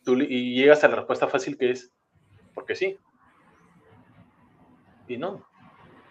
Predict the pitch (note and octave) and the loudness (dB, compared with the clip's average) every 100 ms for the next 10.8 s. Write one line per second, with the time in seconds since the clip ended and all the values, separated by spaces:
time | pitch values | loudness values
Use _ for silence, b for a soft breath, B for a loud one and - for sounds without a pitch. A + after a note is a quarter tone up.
0 | - F3+ B3 A#3+ C#4+ E3 - A3+ A3+ F3+ | -2 2 4 2 2 4 4 4 2 4
1 | D#3+ F#3 G3 F3+ F#3 F#3+ D3 C#3 E3 D3+ | 6 6 6 6 4 2 -2 -6 -8 -4
2 | E3 E3 B3 - - - - - - - | -4 -4 -8 -10 -20 -20 -20 -20 -20 -20
3 | - - B2+ F3 F3 D3+ F#3+ F#3+ C3+ E3 | -12 -4 -2 0 0 6 8 8 4 2
4 | D#3+ B2 A2+ B2+ G#2+ - - - _ _ | -2 -6 -6 -4 -4 -4 -16 -20 _ _
5 | _ - - _ _ _ _ _ - D3+ | _ -20 -20 _ _ _ _ _ 0 6
6 | D#3 E3+ E3 B2 A#2 B2 F3 E3 F3 F#3+ | 6 8 8 6 4 0 -2 -2 -2 0
7 | F#3+ F3+ - E3 F3+ - D3+ D3+ B3+ - | 2 0 -2 -4 -4 0 0 0 -6 -6
8 | - D3+ F#3+ F#3+ G3 G3 G3 E3 D3+ G3 | -2 0 2 2 0 -2 0 0 2 0
9 | F#3+ A3+ C#3+ - - _ _ _ _ C3 | -2 -4 -4 -8 -14 _ _ _ _ -8
10 | C3+ D3+ E3+ E3 F#3+ F#3+ A2+ - | -2 0 0 0 -2 -2 -4 -4